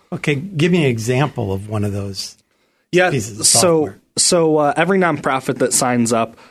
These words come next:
Speaker 2: uh, gets immediately a testimonial app where they can send it to all of their current supporters, and, um, their supporters can answer video testimonials through their phone. Um, and it's really nice because all those videos then get given to the nonprofit for marketing material,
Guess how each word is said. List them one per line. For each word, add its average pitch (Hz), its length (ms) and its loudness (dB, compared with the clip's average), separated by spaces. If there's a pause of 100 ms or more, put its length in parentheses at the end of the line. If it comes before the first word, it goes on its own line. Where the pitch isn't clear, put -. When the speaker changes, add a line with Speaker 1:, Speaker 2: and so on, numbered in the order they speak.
(160)
Speaker 2:
uh, 120 260 0
gets 131 380 -2
immediately 131 540 2
a 113 40 2
testimonial 117 760 0
app 101 200 -4
where 120 140 0
they 123 160 2
can 127 200 0
send 123 200 0
it 120 100 0
to - 60 -2
all 120 220 2
of 117 80 -4
their 113 140 0
current 113 280 -4
supporters, 113 540 -2 (400)
and, 117 340 2
um, 110 340 0
their 123 160 0
supporters 123 520 0
can 120 200 0
answer 117 640 2
video 127 460 2
testimonials 104 800 0
through 123 220 0
their 110 140 2
phone. 95 380 -4 (380)
Um, 117 460 2
and 131 120 2
it's 127 160 0
really 170 220 4
nice 131 240 0
because 123 320 0
all 123 220 0
those 120 340 0
videos 123 420 0
then 117 160 0
get 110 120 0
given 113 200 0
to 120 120 -4
the 117 60 0
nonprofit 110 560 0
for 113 120 -4
marketing 117 380 0
material, 143 520 0